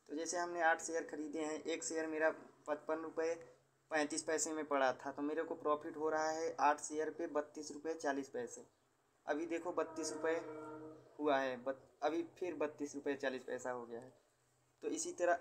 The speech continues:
अगर आप stock ख़रीदना चाहते हैं, आपको अगर पहले स-, अच्छे से knowledge है इसके बारे में, तो आप share ख़रीद सकते हैं, नहीं तो या तो fund लगा सकते हैं। जैसे यहाँ पे आपको, आपको दिख रहा होगा यहाँ पे म्यूचुअल fund, mutual fund पे हमने भी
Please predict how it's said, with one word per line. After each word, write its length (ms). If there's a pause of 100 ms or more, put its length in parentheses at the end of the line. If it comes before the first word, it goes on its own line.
अगर 240
आप 260 (240)
stock 300
ख़रीदना 360
चाहते 300
हैं, 100
आपको 460
अगर 160
पहले 320
स-, 160 (480)
अच्छे 360
से 200
knowledge 500
है 140
इसके 200
बारे 240
में, 80
तो 80
आप 200 (360)
share 280
ख़रीद 260
सकते 280
हैं, 100
नहीं 200
तो 140
या 140
तो 140
fund 260
लगा 260
सकते 260
हैं। 120
जैसे 220
यहाँ 160
पे 160
आपको, 300 (760)
आपको 260
दिख 220
रहा 180
होगा 300 (1080)
यहाँ 220
पे 220
म्यूचुअल 440
fund, 280 (1300)
mutual 260
fund 260
पे 120
हमने 320
भी 120